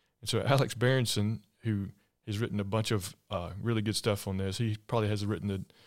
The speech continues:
some of the definitive pieces on the vaccine gaslighting that's gone on.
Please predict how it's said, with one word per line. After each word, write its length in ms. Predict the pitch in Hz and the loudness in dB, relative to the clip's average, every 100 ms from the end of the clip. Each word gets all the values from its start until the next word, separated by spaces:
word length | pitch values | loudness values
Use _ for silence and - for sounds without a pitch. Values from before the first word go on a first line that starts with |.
| - | -10
some 200 | - 110 | -2 2
of 40 | |
the 180 | 107 101 | 2 0
definitive 420 | 104 120 110 101 - | 0 2 2 0 0
pieces 380 | 127 - 95 | -2 0 -2
on 260 | 101 95 87 - - | -2 -2 -4 -10 -10
the 80 | 101 | -4
vaccine 560 | 101 104 - 107 98 90 | -2 -2 -2 -2 -2 0
gaslighting 560 | 110 110 - 98 95 | 0 0 -2 -4 -2
that's 140 | 90 - | -4 -4
gone 240 | 92 92 | -4 0
on. 260 | 120 90 | 0 0